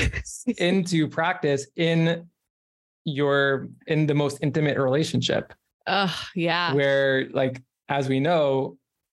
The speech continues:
Speaker 2: those of us who are doing the work know it's very
Speaker 1: Mm-hmm.
Speaker 2: different being just you,
Speaker 1: Yeah.
Speaker 2: living in your own space, having a
Speaker 1: Yeah.
Speaker 2: certain amount of, of control <laughs> over,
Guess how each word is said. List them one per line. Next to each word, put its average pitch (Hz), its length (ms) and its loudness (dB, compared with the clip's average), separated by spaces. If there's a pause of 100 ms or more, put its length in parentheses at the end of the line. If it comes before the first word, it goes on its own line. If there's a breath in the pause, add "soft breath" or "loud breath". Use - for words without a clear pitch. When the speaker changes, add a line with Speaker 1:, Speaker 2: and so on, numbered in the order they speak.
Speaker 2:
those 135 240 2
of 131 100 0
us 131 180 0
who 131 120 -2
are 123 600 2
doing 135 360 2
the 123 80 2
work 143 480 0
know 131 220 2
it's 127 140 -2
very 127 220 0
Speaker 1:
Mm-hmm. 120 80 0
Speaker 2:
different 139 460 0 (1000)
being 127 680 0 (580)
just 131 340 0
you, 143 420 0 (520)
Speaker 1:
Yeah. 135 260 0
Speaker 2:
living 135 140 2
in 131 80 2
your 131 160 2
own 127 120 0
space, 147 640 -2
having 131 400 0
a 127 120 2
Speaker 1:
Yeah. 127 60 2
Speaker 2:
certain 139 280 0
amount 131 300 0
of, 123 260 0 (540 soft breath)
of 131 340 -2
control 139 800 0
<laughs> - 60 0
over, 131 520 0